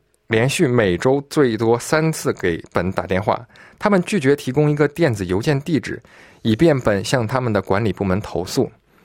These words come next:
Panthery 对本的名字发出了违约信用记录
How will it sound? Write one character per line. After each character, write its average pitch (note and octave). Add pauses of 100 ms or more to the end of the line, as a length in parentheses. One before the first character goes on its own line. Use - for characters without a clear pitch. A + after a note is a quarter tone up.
(1080)
Panthery F3
对 B2
本 G2
的 G#2
名 A2
字 C3+
发 -
出 A2
了 G2+
违 G2
约 A2
信 C3+
用 G#2+
记 A2
录 G#2+